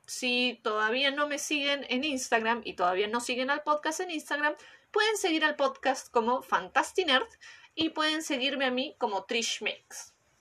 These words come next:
Cuando encuentren Fantastinerd van a, va a salir como que, ah,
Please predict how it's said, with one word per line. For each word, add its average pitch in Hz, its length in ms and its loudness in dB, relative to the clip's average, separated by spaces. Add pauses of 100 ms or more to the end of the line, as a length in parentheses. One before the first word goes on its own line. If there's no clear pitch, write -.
(320)
Cuando 208 180 -2
encuentren 233 300 0
Fantastinerd 254 640 0
van 214 160 -6
a, - 20 -4
va - 500 -6
a - 20 -6
salir 214 280 0
como 202 160 -6
que, 190 200 -4
ah, 226 440 0